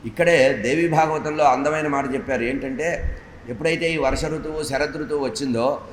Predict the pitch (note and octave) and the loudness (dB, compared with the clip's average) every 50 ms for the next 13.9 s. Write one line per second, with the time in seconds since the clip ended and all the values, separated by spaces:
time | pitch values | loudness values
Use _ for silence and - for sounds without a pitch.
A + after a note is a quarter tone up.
0 | - - - - A#2 B2 C#3+ C#3 B2+ E3 D#3 D#3 E3 D#3+ C#3+ D#3 D3 D3 D3+ D3 | -18 -16 -8 -2 0 0 0 0 -2 -4 -4 -2 -2 0 0 0 -2 0 -2 -2
1 | C3 C3+ D3 C#3+ D3+ D3+ C#3 C3 C3+ C3+ C3 - - - - - - B2+ C#3+ D#3+ | -2 -4 -4 0 2 4 4 4 4 2 0 -4 -6 -8 -6 -2 0 2 2 2
2 | D#3+ E3 E3 E3 D#3+ D#3 D3+ D3+ D3+ D3 D3 D#3 D#3 D3 C3+ C#3 - D3 C#3+ C3 | 2 2 2 2 2 0 -2 -2 -2 0 0 0 0 0 -2 -2 0 0 0 0
3 | G#2 A2 - - - A2+ C#3 D3 C#3+ D#3 C#3 D3+ D#3+ C3+ D3+ D#3 D#3 D#3 C3+ C3 | -2 -4 -6 -6 -4 -2 -2 0 0 -2 -4 -4 -6 -4 -4 -6 -6 -6 -6 -6
4 | B2+ D3 D3 D#3+ D#3+ D#3+ D#3 D3+ D#3 C#3+ B2 D3 C#3+ D3 C3+ C#3+ C#3+ C#3+ C#3+ C3+ | -6 -4 -4 -4 -2 -2 -2 -2 -2 -2 -2 -2 -2 -2 -2 -4 -4 -4 -4 -4
5 | C3+ C3+ C3+ C3+ C3 G#2+ C3+ D3 D#3+ D#3 C#3 B2+ C#3 C#3+ C#3 - - - D3 D3 | -4 -4 -4 -6 -6 -8 -8 -6 -6 -4 -2 -2 -2 -4 -4 -6 -8 -6 -6 -8
6 | C#3 - - - A#2+ B2+ D3 D#3+ D#3 D3+ - - D3 C3+ C3+ B2 B2 G#2+ A#2 G#2+ | -8 -8 -8 -2 0 2 2 2 2 0 -2 -2 -6 -4 -4 -4 -4 -4 -6 -6
7 | - - - - - - - - - - - A#2 D3 E3 E3 E3 E3+ E3+ E3+ D#3 | -8 -12 -16 -18 -20 -20 -20 -20 -18 -10 -6 -6 -4 0 2 6 8 8 6 6
8 | D3 - D#3 D3+ E3 D3+ C#3+ D3+ D3+ D3+ D3+ D3 D3+ D#3 C#3+ C#3+ D3+ D#3 D3+ D3 | 4 0 0 -2 0 -2 -2 -2 -2 -2 -2 0 0 0 0 0 -2 -4 -6 -6
9 | C#3+ C#3+ D3 C#3+ C3 D#3 D#3 D3 C#3+ C#3 C3+ B2 C3 B2 - D#3 D3 C#3+ C3+ C#3+ | -6 -6 -4 -2 0 0 0 2 2 0 0 -2 -4 -4 -2 -2 0 0 0 -2
10 | D3 D3+ D3+ C#3+ C#3+ - D3 C3+ C3+ C#3+ C#3+ C#3 C3+ B2 B2 A#2+ C3 C#3 C#3+ E3+ | -2 -2 -2 -2 -2 -4 -4 -4 -2 -2 -2 -2 -4 -4 -4 -4 -4 -4 -2 -2
11 | F3 D#3 A#2+ - - - - - - - - - - - - A#2 B2+ C#3+ - E3 | -4 -4 -6 -8 -12 -16 -18 -16 -14 -12 -12 -12 -12 -10 -6 -4 -4 0 2 2
12 | E3 D#3+ D#3+ D#3 D#3 D#3+ E3 C#3+ A2+ A2 G2+ - A2 A2+ B2 C3+ D3+ D#3+ D#3+ D#3+ | 2 2 2 0 -2 -2 -4 -4 -4 -6 -6 -4 -2 0 2 2 2 2 0 0
13 | C#3+ C3 A#2+ D3+ C#3+ C#3 D3+ D3+ D3 C#3+ C3+ C#3+ C#3 C#3+ D#3 E3+ F3 D3 | 0 0 0 0 0 0 0 0 -2 -4 -2 -2 -2 0 0 -2 -2 -4